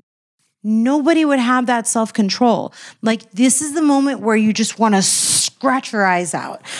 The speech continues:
You just wanna, like, how do you stay and sit there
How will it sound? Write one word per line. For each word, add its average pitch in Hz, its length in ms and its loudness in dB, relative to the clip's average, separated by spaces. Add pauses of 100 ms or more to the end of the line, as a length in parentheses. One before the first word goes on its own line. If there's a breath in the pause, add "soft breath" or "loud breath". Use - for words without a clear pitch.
(180 loud breath)
You 214 100 -2
just 220 220 -2
wanna, 226 320 0 (240 soft breath)
like, 214 220 -2 (200 soft breath)
how 277 320 0
do 226 300 -2
you 220 320 2
stay 277 640 0
and 208 260 0
sit - 440 -2
there 196 240 2